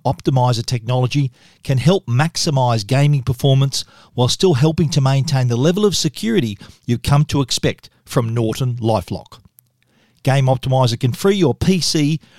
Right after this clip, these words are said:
from power-hungry programs running in the background that eat up your system's resources, helping you get more performance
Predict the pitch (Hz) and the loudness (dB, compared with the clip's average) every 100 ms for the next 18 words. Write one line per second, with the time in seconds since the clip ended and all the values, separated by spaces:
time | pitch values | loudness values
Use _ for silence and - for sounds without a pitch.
0 | _ - 135 - - 180 196 143 165 147 | _ -4 -4 -2 0 2 2 4 2 2
1 | 127 - 147 139 139 120 127 160 175 160 | 0 2 2 4 2 2 4 4 6 4
2 | 143 156 - 139 135 123 - - 127 - | 2 0 2 0 2 -2 -8 -4 -4 2
3 | 170 170 160 147 131 - 156 - 131 113 | 2 2 2 2 2 2 -2 0 -2 2
4 | 156 - 131 120 127 117 - _ - 185 | 2 2 0 0 -2 -4 -8 _ -2 0
5 | 185 180 175 175 143 123 131 170 180 180 | 2 2 2 2 2 2 4 4 4 4
6 | 185 139 - 143 139 135 | 0 -4 0 2 2 0